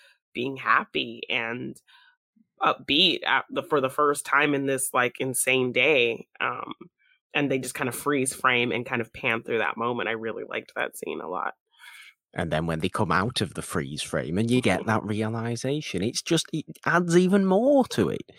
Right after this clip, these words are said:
Speaker 1: Yes.
Speaker 2: Because it's just like, he has, he has actually saved these people. Jeffrey Wright was all like,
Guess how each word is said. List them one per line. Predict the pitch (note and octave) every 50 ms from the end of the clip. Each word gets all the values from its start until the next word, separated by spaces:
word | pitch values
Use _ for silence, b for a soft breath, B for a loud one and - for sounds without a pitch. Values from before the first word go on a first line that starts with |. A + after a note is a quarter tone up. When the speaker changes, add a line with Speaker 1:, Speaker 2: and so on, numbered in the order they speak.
| B -
Speaker 1:
Yes. | C3 C#3+ A2+ -
Speaker 2:
Because | - - C#3+ C#3
it's | - -
just | - D#3+ -
like, | E3+ E3 -
he | - F#3
has, | - - F#3 F#3 G3+ G#3 F3+ D3+ - B B B B B B
he | - F3+
has | E3+ - - G3 -
actually | F#3+ F3 - - - - F#3 E3+
saved | - - - F3+ F3+ G3 G3+ F3+ -
these | D3 C#3 C3+ C#3 C#3
people. | - - F3+ G#3+ G#3+ - - D3+ B2+ - - b b b b b -
Jeffrey | - F#3+ - - E3+
Wright | E3 F3 F3 F#3+ F3+ C#3
was | C3 -
all | G#2+ F#2 F#2+ F2+
like, | E2 D#2+ D2+ - -